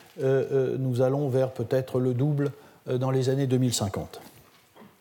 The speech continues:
Le problème de l'énergie solaire, c'est que c'est très bien, très abondant, mais il y a deux grands problèmes. Des densités de puissance faibles, c'est très dilué l'énergie solaire. Hein, vous voyez, des, des, des densités de puissance qui sont de l'ordre de cent soixante-dix watts par mètre carré,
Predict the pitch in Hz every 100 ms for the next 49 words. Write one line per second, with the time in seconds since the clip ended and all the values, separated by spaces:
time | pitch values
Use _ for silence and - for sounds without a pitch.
0 | - _ - - - - 123 185 190 180
1 | 165 165 151 151 - 165 196 208 - -
2 | - - - - 147 135 151 - 165 185
3 | 196 190 180 170 160 156 165 196 160 160
4 | 156 135 123 131 175 147 170 156 151 139
5 | 117 - - 127 147 175 175 151 170 -
6 | 151 165 156 - 160 156 - 160 190 165
7 | 170 170 143 113 110 107 110 - 90 -
8 | - - 104 117 139 143 - - - -
9 | 131 139 131 127 117 131 139 156 165 165
10 | - 151 147 165 - 135 151 147 143 139
11 | - 165 165 151 160 151 156 165 160 135
12 | 156 147 151 143 165